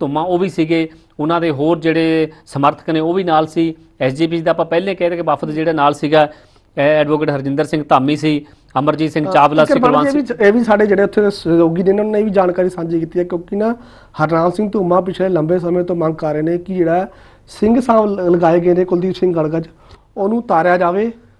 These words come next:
Speaker 2: ਤੇ ਨਵੇਂ ਜਿਹੜੇ ਸਿੰਘ ਸਾਹਿਬਾਨ ਲਾਏ ਜਾਣ, ਉਹ ਵੀ ਵਿਧੀ ਵਿਧਾਨ
Speaker 1: ਉਹਨਾਂ
Speaker 2: ਦੇ
Speaker 1: ਨੇ ਇੱਕ
Speaker 2: ਨਾਲ।
Speaker 1: ਹੋਰ ਵੀ ਕਹਿਤਾ,
Speaker 2: ਹਾਂ।
Speaker 1: ਉਹਨਾਂ ਨੇ ਇੱਕ ਸ਼ਰਤ ਹੋਰ ਵੀ ਰੱਖੀ ਹੈ। ਮੈਂ, ਮੈਂ ਇੱਥੇ ਤੁਹਾਨੂੰ ਇਹ ਚੀਜ਼ ਕਰ ਰਿਹਾ। ਅ, ਹਰਨਾਮ ਸਿੰਘ ਧੁੰਮਾ ਇਹ ਗੱਲ ਕਹਿ ਰਿਹਾ ਹੈ
Speaker 2: ਹੂੰ।
Speaker 1: ਕਿ ਤੁਸੀਂ ਇੱਕ ਵਾਰ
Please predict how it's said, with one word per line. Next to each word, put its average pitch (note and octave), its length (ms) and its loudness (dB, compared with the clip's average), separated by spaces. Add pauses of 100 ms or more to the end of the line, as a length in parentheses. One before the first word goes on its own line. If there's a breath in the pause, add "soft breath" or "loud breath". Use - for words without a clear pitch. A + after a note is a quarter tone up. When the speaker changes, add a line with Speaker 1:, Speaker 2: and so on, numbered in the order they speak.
(140)
Speaker 2:
ਤੇ A3+ 80 -4
ਨਵੇਂ A3 300 -2
ਜਿਹੜੇ A#3+ 140 0
ਸਿੰਘ G#3 220 -6
ਸਾਹਿਬਾਨ G3 280 -2
ਲਾਏ E3+ 140 -2
ਜਾਣ, F#3 120 0
ਉਹ A#3 100 0
ਵੀ C4+ 80 -2
ਵਿਧੀ B3 260 2
ਵਿਧਾਨ C4+ 220 4
Speaker 1:
ਉਹਨਾਂ A#3 80 6
Speaker 2:
ਦੇ C4+ 60 4
Speaker 1:
ਨੇ D#4 60 6
ਇੱਕ D#4 80 4
Speaker 2:
ਨਾਲ। C4 120 6
Speaker 1:
ਹੋਰ E4+ 100 8
ਵੀ F4+ 100 6
ਕਹਿਤਾ, F#3 420 6
Speaker 2:
ਹਾਂ। F3+ 80 -6
Speaker 1:
ਉਹਨਾਂ G#3+ 380 2
ਨੇ C#4+ 100 6
ਇੱਕ C#4 140 0
ਸ਼ਰਤ A#3 320 4
ਹੋਰ A#3+ 200 6
ਵੀ B3 100 2
ਰੱਖੀ E3 340 0
ਹੈ। B2+ 60 2
ਮੈਂ, G3+ 300 0
ਮੈਂ G3+ 160 2
ਇੱਥੇ G3+ 180 -2
ਤੁਹਾਨੂੰ F3+ 260 0
ਇਹ F3 40 -2
ਚੀਜ਼ E3 260 -2
ਕਰ C#3+ 140 2
ਰਿਹਾ। E3 180 -4
ਅ, - 1080 -12
ਹਰਨਾਮ D#3+ 440 2
ਸਿੰਘ C4 280 0
ਧੁੰਮਾ G#3+ 280 0
ਇਹ A#3+ 60 -2
ਗੱਲ A3+ 160 -4
ਕਹਿ A3 220 2
ਰਿਹਾ F#3 240 6
ਹੈ F3+ 300 0
Speaker 2:
ਹੂੰ। D#3 280 -10 (320)
Speaker 1:
ਕਿ A#3+ 120 4
ਤੁਸੀਂ B3+ 800 0 (260)
ਇੱਕ A3 260 0
ਵਾਰ D#3 400 6